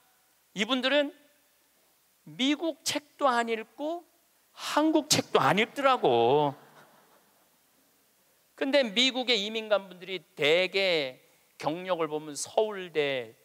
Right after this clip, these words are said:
졸업한 분들 많아요. 영어 할 줄 알아야지 가잖아요. 그런데도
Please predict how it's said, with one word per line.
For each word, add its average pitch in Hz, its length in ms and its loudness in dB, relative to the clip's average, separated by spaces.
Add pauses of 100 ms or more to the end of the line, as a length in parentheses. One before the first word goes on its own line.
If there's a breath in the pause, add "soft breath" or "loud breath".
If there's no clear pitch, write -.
졸업한 143 500 -8
분들 127 240 -18 (540)
많아요. 196 300 -16 (840 soft breath)
영어 269 280 6
할 311 180 4
줄 311 140 -2
알아야지 226 360 0
가잖아요. 180 800 -4 (1000)
그런데도 247 720 4